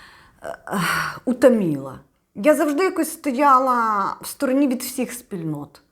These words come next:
в житті. Якось я завжди відчувала, що я кругом гость, хоча там музикою з дитинства займалася, там червоний диплом музучилища отримала, не школи, музучилища,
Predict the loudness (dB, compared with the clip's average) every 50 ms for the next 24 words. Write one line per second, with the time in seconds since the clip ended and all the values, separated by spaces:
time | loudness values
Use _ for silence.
0 | _ _ -12 -8 -6 -6 -6 -8 -8 -8 -8 -8 -8 -10 _ _ _ _ _ -6
1 | -4 -4 -2 -4 -4 -2 0 0 0 0 0 -2 0 0 0 0 -2 -4 -2 0
2 | 2 2 2 2 0 -2 -4 -4 -2 -2 -2 -2 -4 -6 -14 -20 _ _ _ _
3 | _ -4 0 2 2 2 2 2 2 2 2 2 0 -2 -8 -16 _ -12 -10 -6
4 | -2 2 4 4 4 2 0 -6 -12 -18 -20 _ _ _ _ _ -12 -12 -10 -8
5 | -4 -4 -4 -4 -6 -8 -14 -16 -16 _ _ _ _ _ _ _ _ _ _ _
6 | _ _ _ -4 0 2 2 2 0 -2 -4 -4 -4 -4 -4 -2 -4 -4 -2 -2
7 | 0 0 -2 -2 -4 -6 -2 0 0 2 2 4 4 4 4 2 0 -2 -2 -4
8 | -4 -4 -6 -14 -20 -20 -20 -20 -20 -20 -20 _ -14 -14 -12 -14 -14 -18 -20 _
9 | _ -8 -2 0 2 4 4 4 4 4 2 2 0 -2 -2 0 0 2 2 2
10 | 0 -2 -2 -4 -6 -4 -4 -2 -2 -2 -2 -4 -4 -2 -2 -2 -2 -4 -6 -4
11 | -2 -2 -2 -4 -2 -2 -2 -2 -2 -4 -6 -4 -2 0 2 2 2 2 0 0
12 | -2 -2 -2 -4 -4 -4 -2 -2 0 0 -2 -4 -6 -8 -12